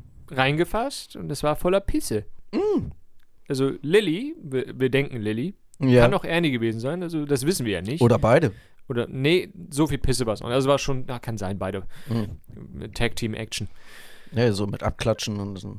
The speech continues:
Speaker 1: Aber das Merkwürdige war halt, die Schublade war zu. Bedeutet, eine der Katzen muss die Schublade aufgemacht haben, reingepisst haben und dann wieder zugemacht haben.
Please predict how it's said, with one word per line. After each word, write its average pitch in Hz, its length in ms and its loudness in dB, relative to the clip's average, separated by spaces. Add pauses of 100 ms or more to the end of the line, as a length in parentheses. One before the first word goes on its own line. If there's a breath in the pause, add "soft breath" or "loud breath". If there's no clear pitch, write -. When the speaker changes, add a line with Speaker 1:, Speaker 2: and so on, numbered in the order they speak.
(180)
Speaker 1:
Aber 143 160 2
das 135 140 2
Merkwürdige 139 520 2
war 127 80 4
halt, 135 140 0
die 123 60 -6
Schublade 127 400 0
war 120 120 0
zu. 135 320 -4 (180)
Bedeutet, 127 300 2
eine 170 180 0
der 151 80 2
Katzen - 500 -2
muss 151 380 0 (240)
die 104 100 -6
Schublade 113 560 0
aufgemacht - 600 -4
haben, 107 280 -4
reingepisst 214 840 2
haben 175 380 -4 (240)
und - 200 -6
dann 110 160 -4
wieder 165 180 0
zugemacht 123 520 -4
haben. 101 180 -6